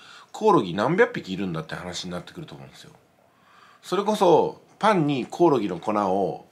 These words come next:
粉末をかけて作ったみたいなことがね、ありまして、それが売り場から全撤去されたみたいな事件もありましたけども、結局ね、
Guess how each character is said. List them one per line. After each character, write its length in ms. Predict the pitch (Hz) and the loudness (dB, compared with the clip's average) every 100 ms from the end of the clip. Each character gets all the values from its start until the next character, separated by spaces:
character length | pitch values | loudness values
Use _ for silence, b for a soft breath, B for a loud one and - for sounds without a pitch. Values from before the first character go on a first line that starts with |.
| _ - | _ -16
粉 120 | 120 117 117 | -2 -2 0
末 100 | 113 | -2
を 40 | |
か 120 | 123 | -2
け 120 | 98 | -6
て 260 | - 92 76 | -4 -4 -6
作 180 | - 92 | -8 -10
っ 20 | |
た 140 | - 85 | -8 -8
み 100 | 80 | -8
た 100 | 78 | -10
い 60 | |
な 80 | 71 | -12
こ 100 | 80 | -14
と 80 | 82 | -12
が 100 | 82 | -8
ね、 200 | 127 117 B B B | -8 -8 B B B
あ 80 | 95 | -8
り 120 | 101 | -6
ま 100 | 98 | -6
し 80 | - | -4
て、 340 | 113 80 - | -2 -2 -6
そ 120 | - | -4
れ 80 | 117 | 2
が 280 | 113 104 - _ _ | 4 4 2 _ _
売 60 | 117 | -6
り 60 | 135 | -2
場 100 | 139 | 2
か 100 | 127 | 2
ら 80 | |
全 180 | 110 139 | 2 -2
撤 160 | 147 160 | -4 -6
去 100 | 85 | -6
さ 80 | 85 | -8
れ 60 | |
た 100 | - | -6
み 80 | 80 | -8
た 60 | 78 | -8
い 40 | |
な 60 | 78 | -8
事 120 | 87 | -6
件 140 | 90 | -6
も 80 | 65 | -8
あ 40 | |
り 80 | 71 | -12
ま 100 | 87 | -12
し 80 | 85 | -12
た 80 | 69 | -14
け 80 | 65 | -16
ど 80 | |
も、 380 | 78 95 69 - _ B B B B | -14 -12 -14 -16 _ B B B B
結 180 | - 170 | -10 -8
局 180 | 214 226 | -4 -2
ね、 200 | 226 | -2